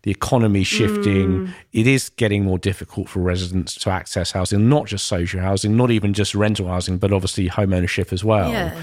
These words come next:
Speaker 1: And increasingly, I suppose over the last ten years, L and Q, like most big R Ps, has typically been third, third, third, haven't you, in terms of
Speaker 2: Ooh.
Speaker 1: affordable rental and market product. Shared ownership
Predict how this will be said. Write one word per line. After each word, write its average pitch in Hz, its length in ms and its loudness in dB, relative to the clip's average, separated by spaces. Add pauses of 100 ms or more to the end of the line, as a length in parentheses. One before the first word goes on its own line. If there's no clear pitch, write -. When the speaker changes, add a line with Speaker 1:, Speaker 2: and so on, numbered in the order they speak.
(320)
Speaker 1:
And 151 140 4
increasingly, 139 840 2
I 104 120 2
suppose 123 420 0
over 107 240 2
the 95 60 -2
last 90 360 -2
ten 92 280 -2
years, 90 260 0
L 95 140 2
and 85 160 0
Q, 90 240 0
like 87 260 -2
most 101 600 2 (420)
big 95 240 4
R 90 220 2
Ps, 90 500 0
has 101 160 0
typically 113 520 0
been 95 340 2
third, 95 340 0
third, 90 360 0
third, 90 280 0
haven't 92 240 -2
you, 82 80 0
in 85 80 -2
terms 87 340 0
of 87 160 0
Speaker 2:
Ooh. 73 40 -10 (500)
Speaker 1:
affordable 95 720 2
rental 87 560 0
and 85 120 0
market 92 480 0
product. 71 540 -6 (320)
Shared 196 300 4
ownership 147 680 2